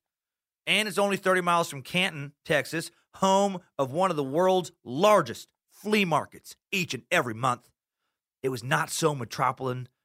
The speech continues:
uh, so <laughs> not, not so, sorry, excuse me, not so cosmopolitan, not so much of a m-, metropolis back in the seventies. It, it was around seven,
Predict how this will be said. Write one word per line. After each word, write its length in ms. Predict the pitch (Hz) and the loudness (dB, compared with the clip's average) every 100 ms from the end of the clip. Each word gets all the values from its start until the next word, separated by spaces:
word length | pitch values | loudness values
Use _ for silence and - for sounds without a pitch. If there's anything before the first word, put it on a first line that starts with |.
| _ | _
uh, 120 | 110 | -6
so 140 | 110 - | -6 -4
<laughs> 20 | |
not, 200 | 156 - | -4 -4
not 260 | 143 - - | -8 -8 -6
so, 140 | 143 | -6
sorry, 220 | - 123 | -2 -4
excuse 260 | - - 123 | -4 -10 -10
me, 80 | 113 - - | -12 -12 -4
not 140 | 170 | -2
so 100 | 175 | -2
cosmopolitan, 880 | 151 156 139 127 - 135 135 139 127 - _ _ _ - | -2 0 0 -2 0 0 0 -6 -10 -14 _ _ _ -6
not 100 | 151 | -2
so 100 | 175 | 0
much 160 | 151 131 | 0 -2
of 60 | |
a 40 | 127 | -4
m-, 200 | 117 - | -6 -10
metropolis 600 | 127 - 165 127 139 123 | -8 -2 0 2 0 0
back 200 | 135 120 | -2 -2
in 60 | |
the 60 | 107 | -6
seventies. 360 | - 104 90 - _ _ - | -4 -6 -6 -20 _ _ -10
It, 140 | 123 | -6
it 40 | |
was 140 | 160 143 | -4 -2
around 240 | 151 135 | -2 -2
seven, 460 | 127 180 180 175 | -2 0 0 0